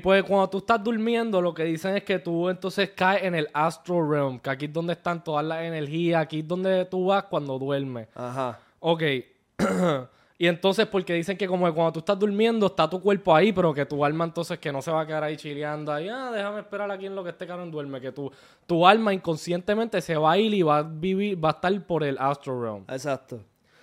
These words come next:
Speaker 1: Y entonces lo que dicen es que inconscientemente tú te sabes las reglas cuando tú estás inconscientemente en el astral realm, pero que cuando tú estás, que estar consciente ahí es súper peligroso, porque ahí hay reglas, reglas como no le puedes,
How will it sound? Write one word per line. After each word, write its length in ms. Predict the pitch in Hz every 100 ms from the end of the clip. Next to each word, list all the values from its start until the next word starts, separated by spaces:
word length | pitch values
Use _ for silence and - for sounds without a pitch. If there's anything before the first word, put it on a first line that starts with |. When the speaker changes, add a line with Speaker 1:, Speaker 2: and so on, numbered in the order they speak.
| _ _
Speaker 1:
Y 120 | 170
entonces 460 | 180 165 196 202 190
lo 140 | 180
que 80 | 170
dicen 280 | 165 170 190 202
es 120 | 208
que 400 | - 170 151 _
inconscientemente 1000 | 196 214 208 208 220 226 247 247 247 202 165
tú 120 | 165
te 140 | 196
sabes 280 | 190 202 214
las 200 | 196 139
reglas 500 | 135 147 143 123 101 - _ _
cuando 240 | - 156 151
tú 100 | 160
estás 440 | 156 180 185 180 - -
inconscientemente 880 | 156 156 143 156 151 170 170 160 170
en 80 |
el 120 | 160 147
astral 320 | 135 - 127
realm, 180 | 127 123
pero 240 | 151 151
que 140 | 143 156
cuando 280 | 156 151 143
tú 120 | 160 151
estás, 300 | 196 202 165 - _ _
que 120 | -
estar 260 | 180 180 180
consciente 580 | 190 202 196 214 220 214
ahí 160 | 214
es 120 | 214 -
súper 440 | - 214 196 175
peligroso, 600 | 170 160 151 156 156 151
porque 240 | 143 139
ahí 160 | 147 165
hay 140 | 185
reglas, 480 | 185 202 208 180 160 - _ -
reglas 400 | 156 160 165 175
como 300 | 170 175 170
no 140 | 151 147
le 100 | 151
puedes, 380 | 170 170 170